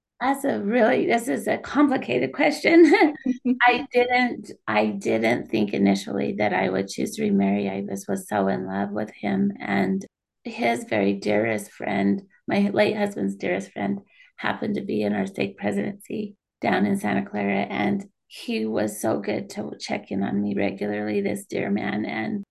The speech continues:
I can remember one time visiting with him, and he's, he said, "Well, you can find a companion sometime, and you don't need to live alone." And I just looked at him and said, "I don't want a companion.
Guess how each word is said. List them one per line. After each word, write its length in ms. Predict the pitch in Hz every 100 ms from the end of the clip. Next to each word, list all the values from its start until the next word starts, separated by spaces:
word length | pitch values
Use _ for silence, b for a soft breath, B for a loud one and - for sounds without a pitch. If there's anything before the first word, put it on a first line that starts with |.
| _ _
I 140 | - 214
can 180 | 208
remember 580 | 202 190 190 196 196 196
one 240 | - 131 196
time 460 | 202 202 - -
visiting 400 | 202 190 202 196
with 180 | 190 196
him, 260 | 208 196 196
and 120 | 196
he's, 220 | 202 202 - _ _ _ B B B -
he 220 | 208 202
said, 240 | 202 233
"Well, 200 | 240 220
you 200 | 240 285
can 180 | 320 285
find 260 | - 110 -
a 20 |
companion 720 | - 196 196 202 196 - 208 208
sometime, 680 | 202 - 202 208 202 202 208
and 240 | 202 202 - _ -
you 60 | 240
don't 200 | 294 -
need 200 | 220 -
to 80 |
live 200 | 214 208
alone." 360 | 208 208 196 202
And 300 | 202 208 - -
I 160 | 220
just 220 | 262 247 -
looked 200 | 240 -
at 120 | 120
him 100 | 151
and 100 | 214
said, 160 | - 120
"I 120 | 123
don't 160 | - -
want 180 | 233
a 40 | 254
companion. 800 | - 214 208 214 214 214 208